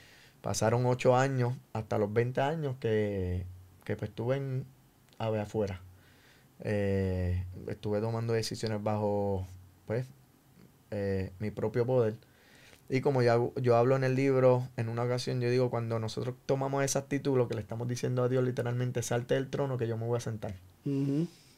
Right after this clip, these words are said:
Speaker 1: Y entonces, eh, fue algo muy, muy fuerte, muy difícil. Y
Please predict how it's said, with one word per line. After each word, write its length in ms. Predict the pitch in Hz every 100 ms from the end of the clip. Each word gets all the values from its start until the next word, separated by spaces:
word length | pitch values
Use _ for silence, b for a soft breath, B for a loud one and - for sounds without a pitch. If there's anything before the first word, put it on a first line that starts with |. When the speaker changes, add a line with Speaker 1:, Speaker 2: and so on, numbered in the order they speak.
| _ 123
Speaker 1:
Y 100 | 127
entonces, 680 | 123 127 127 123 131 123 -
eh, 680 | 113 110 104 104 101 95 90 90 - - _ _ _ _ _ _ - -
fue 200 | 110 107
algo 300 | 117 113 110
muy, 440 | 101 110 131 131
muy 300 | 117 120 131
fuerte, 440 | 131 - 101 95 - - _
muy 160 | 110 110
difícil. 680 | 117 113 143 135 123 117 -
Y 520 | 107 101 98 92 87